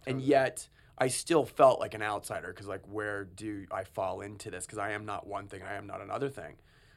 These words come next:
Speaker 1: Um,
Speaker 2: Not this, not that, beyond definition.
Speaker 1: Exactly.
Speaker 2: Um, how old were you when you first knew that you wanted to explore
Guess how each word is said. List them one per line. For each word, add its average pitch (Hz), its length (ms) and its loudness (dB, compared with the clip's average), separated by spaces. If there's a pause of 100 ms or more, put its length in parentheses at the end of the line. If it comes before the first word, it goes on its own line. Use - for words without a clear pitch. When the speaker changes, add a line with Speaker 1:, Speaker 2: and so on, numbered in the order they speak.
(140)
Speaker 1:
Um, 110 320 -2
Speaker 2:
Not 110 240 -12
this, 110 200 -12
not 101 200 -12
that, 110 200 -8
beyond 104 260 -10
definition. 131 600 -2
Speaker 1:
Exactly. 113 680 -2 (440)
Speaker 2:
Um, 135 260 2
how 156 220 4
old 185 100 0
were 185 60 -4
you 190 140 -2
when 170 100 4
you 156 120 4
first - 880 -8 (100)
knew 127 520 -2
that 110 220 -8 (240)
you 113 180 -12
wanted 107 320 -10
to 110 260 -12
explore 104 760 -14